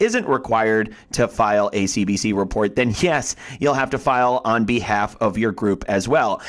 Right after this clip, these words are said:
And if you're a German entity with a parent in a jurisdiction that is required to submit C B C reports to Germany, but routinely doesn't, oops,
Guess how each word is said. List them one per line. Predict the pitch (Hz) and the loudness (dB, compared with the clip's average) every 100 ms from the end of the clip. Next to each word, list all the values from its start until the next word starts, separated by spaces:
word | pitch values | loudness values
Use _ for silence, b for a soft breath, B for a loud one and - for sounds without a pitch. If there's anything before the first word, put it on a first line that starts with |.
| B - | B -2
And | 151 | -2
if | 143 | 2
you're | 156 147 | 2 2
a | |
German | 143 202 262 254 | 0 0 2 0
entity | - 135 127 123 123 | 0 -2 -2 0 2
with | 113 | 0
a | 110 | 0
parent | 117 139 139 | 0 0 0
in | 127 123 | 0 0
a | |
jurisdiction | 123 135 127 131 127 120 110 | 0 0 0 -2 -2 0 0
that | 107 - | 0 -2
is | 233 254 160 | 0 0 0
required | 131 - 101 101 98 | -2 -2 0 0 0
to | 104 | -4
submit | 95 107 98 107 92 | -2 0 2 2 0
C | 120 | 0
B | 104 98 | 0 0
C | - 117 | 0 0
reports | 110 104 113 110 - B B _ | 0 0 2 0 -2 B B _
to | - 113 | -2 0
Germany, | 92 175 240 214 127 120 | 0 0 0 0 0 0
but | 131 113 | 0 0
routinely | 101 98 127 113 104 101 | 0 -2 0 0 0 0
doesn't, | 202 165 165 - _ _ - | 0 0 -2 -6 _ _ -4
oops, | 101 92 95 98 139 - - - - | 0 2 4 2 0 -4 -6 -4 -6